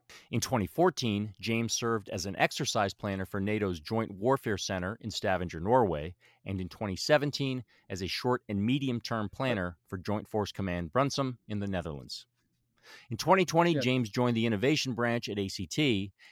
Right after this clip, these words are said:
Speaker 1: and became a product owner of the minimum viable products known as Texas, casa, nocom,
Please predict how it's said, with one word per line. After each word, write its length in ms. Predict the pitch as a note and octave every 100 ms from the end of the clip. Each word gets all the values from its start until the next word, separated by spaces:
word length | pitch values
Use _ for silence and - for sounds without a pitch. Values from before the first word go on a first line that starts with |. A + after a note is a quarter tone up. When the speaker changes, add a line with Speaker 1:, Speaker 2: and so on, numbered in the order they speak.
| -
Speaker 1:
and 100 | G#2+
became 400 | A#2 B2+ B2 A2+
a 60 | -
product 500 | - E3+ F#3+ F3 A2+
owner 360 | F#2+ F2 F#2+ -
of 160 | G#2 F#2
the 80 |
minimum 480 | G#2+ A#2+ D3+ E3 D#3
viable 400 | G#2+ A#2 A#2+ A#2
products 500 | - B2+ A2+ A2 -
known 300 | A2 G2+ A2+
as 160 | F#2+ F2
Texas, 640 | - B2+ - D#3+ - - _ _ _
casa, 480 | - A2 - G2+ G2+ _ _ _ _ -
nocom, 480 | A2+ B2+ C#3+ C3+